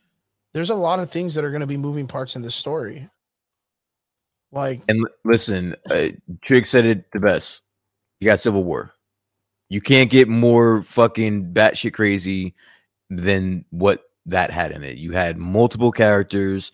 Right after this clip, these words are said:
Speaker 2: You had multiple stories going on at once. You, you, you had, and, um, you had, you had everything. If they can do it in that movie, they could do it in this movie.
Speaker 1: Yeah, but Civil War compared to the way the comic books did Civil War, there was a lot of fear going into that film.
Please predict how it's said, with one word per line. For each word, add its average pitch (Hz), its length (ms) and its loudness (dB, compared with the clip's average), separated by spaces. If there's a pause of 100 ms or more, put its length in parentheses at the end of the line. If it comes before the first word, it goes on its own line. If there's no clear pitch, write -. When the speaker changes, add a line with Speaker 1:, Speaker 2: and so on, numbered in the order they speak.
(340)
Speaker 2:
You 92 160 -4
had 90 120 0
multiple 110 520 2
stories 98 460 0
going 95 260 -2
on 92 100 -4
at 90 140 -4
once. 87 500 -8 (500)
You, 92 580 -6
you, 92 360 -8
you 95 200 -8
had, 90 400 -2
and, 90 140 -4
um, 87 140 -8
you 95 180 -6
had, 87 320 -2 (280)
you 104 200 -4
had 110 120 4
everything. 113 480 2 (180)
If 87 200 -6
they 101 140 0
can 120 220 -2
do 143 220 6
it 135 60 6
in 123 100 2
that 120 140 2
movie, 113 220 -2
they 104 140 -2
could 95 140 -4
do 90 140 -8
it 82 60 -10
in 80 100 -12
this - 220 -14
movie. - 280 -20 (260)
Speaker 1:
Yeah, 160 200 0
but 139 240 -8
Civil 190 360 -2
War 175 240 -2
compared 156 800 -6
to 131 600 -8 (680)
the 147 120 -8
way 151 140 -2
the 143 120 -6
comic 151 360 -6
books 165 300 -8
did 156 160 -8
Civil 156 320 -6
War, 156 280 -2
there 151 140 -4
was 151 160 -4
a 147 40 -4
lot 139 180 -4
of 131 80 -6
fear 156 340 -8
going 143 280 -6
into 135 160 -6
that 123 180 -8
film. 120 320 -14